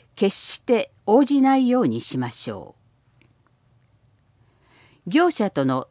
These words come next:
トラブルに巻き込まれて困った時や、おかしいな、不安だなと思った時は、一人で悩まず、お早めに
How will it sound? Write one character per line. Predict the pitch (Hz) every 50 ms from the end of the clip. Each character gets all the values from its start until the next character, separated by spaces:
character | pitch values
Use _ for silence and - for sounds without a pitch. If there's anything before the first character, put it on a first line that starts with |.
| _ _ -
ト | 285 302
ラ | 330 311
ブ | 240 190
ル | 160 151 131
に | 127 131 131
巻 | 139 143 - - -
き | -
込 | - 220
ま | 202 202 196 185
れ | 185 180
て | - - 165 160 - - _ -
困 | - 185 214 285
っ | 294 -
た | - 196 -
時 | - 147 - - 123
や、 | 117 113 113 139 - _ _ _ _ _ _ _ _ _ _ _ _ _ _ _ _
お | - 165 -
か | 240 233 226
し | - - 233 175 127
い |
な、 | 113 127 131 - - _ _ _ _ _ _ _ _
不 | - - 180 208 262
安 | 277 262 240
だ | 240 226 220
な | 220 214 208 - _ _ _ _ -
と | - 202
思 | 202 220 254
っ | 240
た | - 160 160
時 | - 139 135 - 131 117
は、 | 123 127 139 _ _ _ _ _ _ _ _ _ _ _
一 | - - - - 285 277
人 | 254 226
で | 151 131 123 120
悩 | 117 131 143 170 185 190
ま | 180 165 165 170
ず、 | 135 117 120 - - _ _ _ _ _ _ _ _ _ _ _ _ _ - 180
お | 190
早 | 208 262 277 277 269 262
め | 247 240 233
に | 214 214 196 -